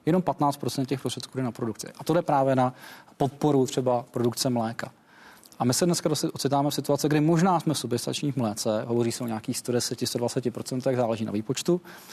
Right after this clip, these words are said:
Nicméně máme zhruba dvanáct set padesát chovatelů, kteří tady to zajišťují, tu naši soběstačnost. A my se ocitáme skutečně v situaci, kdy, eh,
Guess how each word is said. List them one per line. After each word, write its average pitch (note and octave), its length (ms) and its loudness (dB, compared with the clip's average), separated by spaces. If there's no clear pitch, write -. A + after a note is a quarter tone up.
Nicméně D3+ 400 2
máme C#3+ 240 4
zhruba C#3+ 240 4
dvanáct B2+ 320 2
set C#3 140 -2
padesát B2+ 500 2
chovatelů, C3 680 0
kteří C3+ 160 2
tady C3 180 2
to C3 240 2
zajišťují, A#2+ 540 0
tu A#2+ 60 -2
naši A2+ 200 -4
soběstačnost. - 720 -8
A B2 80 2
my A#2+ 80 2
se E3 140 2
ocitáme D3 380 2
skutečně D3+ 320 -2
v - 40 0
situaci, C#3+ 460 2
kdy, C#3+ 260 2
eh, - 340 -8